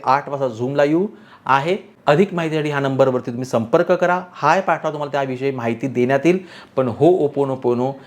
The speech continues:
या एका थेरीला, या वाक्यांना संपूर्ण जगाने आपलंसं केलेलं आहे आणि आपले प्रॉब्लेम्स त्या त्या लोकांनी मिटवलेले आहेत. तर नक्की करा, कारण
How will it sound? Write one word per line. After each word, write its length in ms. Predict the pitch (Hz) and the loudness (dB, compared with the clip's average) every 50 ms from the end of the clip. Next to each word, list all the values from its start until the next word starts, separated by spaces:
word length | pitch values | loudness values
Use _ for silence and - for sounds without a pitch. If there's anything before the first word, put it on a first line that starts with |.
| - - _ | -20 -16 _
या 380 | - 117 127 131 131 139 139 143 - - _ _ _ - | -2 2 2 4 2 2 -2 -4 -8 -16 _ _ _ 0
एका 280 | 135 123 - 139 143 | 0 0 2 2 0
थेरीला, 600 | 143 139 - - 135 139 151 175 175 143 120 104 98 - - _ _ _ _ - - | 0 0 -4 0 2 4 4 4 4 4 4 2 0 -4 -14 _ _ _ _ -8 0
या 140 | 131 135 131 | 2 4 4
वाक्यांना 760 | 127 120 117 110 - - - 156 151 147 135 120 113 117 131 - - - - _ _ - | 6 4 2 2 0 -4 -4 -4 -2 -2 -2 -2 -2 -2 -4 -6 -12 -20 -20 _ _ -4
संपूर्ण 640 | - 123 120 113 113 - 131 135 131 139 135 131 120 | -2 -2 -2 -4 -4 -4 -2 -2 0 0 -2 -2 0
जगाने 380 | 113 110 110 117 117 120 139 139 - | 0 0 2 2 2 2 0 -2 -2
आपलंसं 480 | - 104 - - 131 139 143 139 156 151 | -2 -2 -2 0 2 2 2 2 0 -2
केलेलं 340 | - 139 120 120 120 120 | 0 0 2 4 4 4
आहे 200 | 120 113 117 131 | 4 4 2 -2
आणि 220 | 135 - 120 123 127 | -4 -4 -6 -6 -4
आपले 400 | 120 113 107 - - 131 131 139 | -2 -4 -4 -4 -2 -2 -2 -2
प्रॉब्लेम्स 760 | 135 - 139 117 107 104 104 117 123 127 120 - - _ - | 0 2 2 2 2 2 0 -2 -4 -4 -6 -10 -10 _ -2
त्या 140 | 123 107 | 0 0
त्या 200 | 110 - - 139 | 0 0 0 0
लोकांनी 420 | 139 120 113 113 - 110 110 113 120 | 0 -2 -4 -4 -4 -4 -4 -4 -4
मिटवलेले 560 | 117 107 107 - - 104 104 101 101 98 101 - - | -4 -4 -6 -6 -6 -6 -6 -4 -6 -6 -6 -8 -8
आहेत. 220 | 90 80 82 78 - - _ - - - - - - - _ - | -8 -8 -8 -8 -10 -14 _ -20 -20 -20 -20 -20 -20 -20 _ 2
तर 160 | - 139 139 135 127 | 2 2 2 0 -2
नक्की 460 | 123 127 127 127 - - - 190 202 | -4 -4 -4 -4 -8 -4 0 0 2
करा, 300 | 196 - 175 165 175 190 196 - - - _ - | 2 2 2 2 2 0 -4 -8 -18 -16 _ -6
कारण 140 | 123 127 | -6 -6